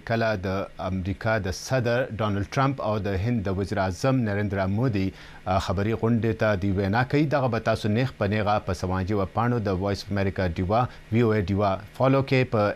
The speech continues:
ایکس باندې او په یوټیوب باندې او په فیسبوک باندې تاسو کولی شئ چې دغه، آ، مطبوعاتي، آ، آ، وینا چې ده، نیغ په نیغه، آ، وګورئ، واورئ. آ، دا به د پاکستان په وخت باندې، آ، شاوخوا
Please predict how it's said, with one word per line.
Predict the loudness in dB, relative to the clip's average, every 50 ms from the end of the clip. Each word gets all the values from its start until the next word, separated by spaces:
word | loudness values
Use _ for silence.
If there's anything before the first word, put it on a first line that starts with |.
| 0
ایکس | 0 -2 0 -2 -4 0
باندې | 2 2 4 4 2 2 0 -2 -8 -16 -20 -20 -20 -4 0 2
او | 2 2
په | 2 0 0 2
یوټیوب | 2 2 0 0 0 0 2
باندې | 2 2 2 2 2
او | 2 2
په | 2 0 0
فیسبوک | 0 2 0 0 2 2 0 0 2
باندې | 2 2 2 2 0 2
تاسو | 2 2 2 2 0 -4
کولی | -2 0 0 0 2 2 0 0
شئ | 0 0 -2
چې | 0 2 0 0 0 -2 -12 -20 -6 0 2
دغه، | 2 4 4 2
آ، | 0 -2 -10 -16 -14 -6 -2 0 2 2 2 0 0 -2
مطبوعاتي، | -2 0 0 0 0 0 0 0 0 2 2 2 2 2 2 0 0
آ، | -2 -2 -2 -2 -2 -4 -6 -10 -16 -16 -16 -14 -8
آ، | -4 -2 0 0 0 0 -2 -4 -6 -8 -10 -12 -10 -10 -10 -10 -8 -8 -8 -6 -6 -2 2
وینا | 4 4 6 6 4 4
چې | 4 2 4
ده، | 4 4 2 2 -4 -14 -4 2
نیغ | 4 4 4 4 2 2
په | 2 2
نیغه، | 4 4 4 2 2 2 2 0 -4 -12 -6
آ، | -4 -2 -2
وګورئ، | -2 0 2 2 2 4 4 4 4 4 4 2 2 0 -6 -4 -2
واورئ. | 0 2 4 4 4 4 2 2 0 -2 -4 -6 -14 -18 -14 -4
آ، | 2 4 4 6 4
دا | 6 4 4 4
به | 4 2
د | 2
پاکستان | 2 2 0 0 0 -2 2 4 4 4 4
په | 4 2 4
وخت | 4 4 2 0 0
باندې، | 2 2 2 4 4 4 2 2 -2 -6 -16 -20 -20 -8 -4
آ، | 0 0 2 2 0 0 -2 -2 -4 -6
شاوخوا | -4 0 2 2 2 2 2 4 4 4